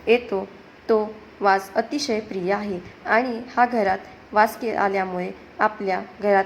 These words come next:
लक्ष्मीचे आगमन लवकर होण्यास मदत मिळते. म्हणून या दोन वस्तू तुम्ही भीमसेनी कापुराजवळ अवश्य जाळाव्यात. तर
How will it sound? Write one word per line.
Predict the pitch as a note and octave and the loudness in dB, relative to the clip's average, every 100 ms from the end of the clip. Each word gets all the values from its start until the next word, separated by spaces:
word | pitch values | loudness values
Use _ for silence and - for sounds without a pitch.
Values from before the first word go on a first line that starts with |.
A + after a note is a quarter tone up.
| G#3+ | 0
लक्ष्मीचे | G#3+ - C4 B3+ - | -4 -2 -6 -4 -4
आगमन | - G3 F3+ G3 | 0 0 -2 -6
लवकर | G#3 A3+ A3+ - C4 | -2 -2 -2 -4 -4
होण्यास | A#3+ G3 F#3+ - | -2 -4 -4 -8
मदत | G3 F3 F#3 G3 | -8 -4 -4 -4
मिळते. | A#3 G3 - F#3 - - - | -6 -6 -8 -12 -16 -20 -4
म्हणून | A#3 A#3+ G#3+ G#3 - - | 0 0 -2 -6 -12 0
या | A#3 B3+ | 4 4
दोन | C4 C4 | 2 -4
वस्तू | B3+ A3 - | -6 -8 -8
तुम्ही | F#3 F#3+ F#3 A3 - - G#3 | -6 -6 -4 -8 -12 -14 -6
भीमसेनी | B3 C4+ B3+ G#3 | -4 -2 -2 -4
कापुराजवळ | F#3+ G3 F3+ - F3+ E3+ F#3 A3+ B3 - - | -2 -2 -2 -4 -4 -2 -2 -4 -6 -16 0
अवश्य | - A#3 D4 - - E3+ E3+ - A3 | 4 4 0 -4 -6 -8 -10 -16 -4
जाळाव्यात. | F#3+ E3+ F3 B3+ A#3 - - - - B3 | 0 2 2 0 -4 -6 -14 -20 -2 4
तर | G#3+ | 4